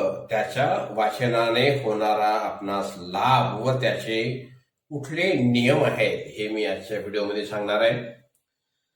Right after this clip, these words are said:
अतिशय सुंदर व्हिडिओ होणार आहे, करिता हा व्हिडिओ शेवटपर्यंत पहा तुम्ही. तर सुरू करूया.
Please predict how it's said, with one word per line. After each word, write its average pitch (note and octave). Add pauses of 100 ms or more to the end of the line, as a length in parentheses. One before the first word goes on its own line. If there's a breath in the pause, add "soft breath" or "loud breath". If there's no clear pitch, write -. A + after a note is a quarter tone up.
(160)
अतिशय G#3+
सुंदर G3
व्हिडिओ D3+
होणार B2+
आहे, A#2
करिता A#2
हा A2+
व्हिडिओ A2
शेवटपर्यंत G#2+
पहा F#2+
तुम्ही. G2+ (1300)
तर A#3
सुरू D#3
करूया. A#2+